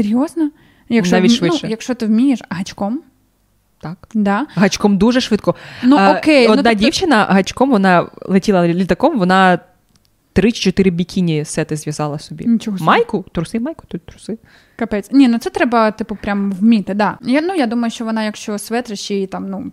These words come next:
Speaker 1: подарувала на публіку на двадцятип'ятиріччя,
Speaker 2: Я думаю, вона
Speaker 1: вона
Speaker 2: старалася,
Speaker 1: вміє, да.
Speaker 2: так.
Speaker 1: Я в-, маю на увазі, що
Speaker 2: Просто
Speaker 1: вона
Speaker 2: я
Speaker 1: вміє
Speaker 2: тобі
Speaker 1: це.
Speaker 2: кажу, що,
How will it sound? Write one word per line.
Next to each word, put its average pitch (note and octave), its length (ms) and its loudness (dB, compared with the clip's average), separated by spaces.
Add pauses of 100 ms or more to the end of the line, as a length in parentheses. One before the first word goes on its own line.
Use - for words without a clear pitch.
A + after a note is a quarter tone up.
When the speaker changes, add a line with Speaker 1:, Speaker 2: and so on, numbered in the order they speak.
Speaker 1:
подарувала G3+ 460 -4
на G3 120 -6
публіку G3+ 480 -8
на G3 120 -8
двадцятип'ятиріччя, G3 1080 -4
Speaker 2:
Я - 20 4
думаю, B3 280 4
вона G3 180 2
Speaker 1:
вона B3+ 160 4
Speaker 2:
старалася, F#3+ 680 4
Speaker 1:
вміє, F#3 120 -2
да. G#3+ 60 -4
Speaker 2:
так. G#3 80 0
Speaker 1:
Я A3 80 2
в-, G#3 460 -4
маю G#3+ 140 -4
на G#3+ 60 -2
увазі, G#3+ 160 -2
що - 80 -2
Speaker 2:
Просто A3 160 4
Speaker 1:
вона A3 40 2
Speaker 2:
я G#3 40 -2
Speaker 1:
вміє A3 120 6
Speaker 2:
тобі G3+ 180 0
Speaker 1:
це. - 40 -14
Speaker 2:
кажу, G#3 220 2
що, G3 440 2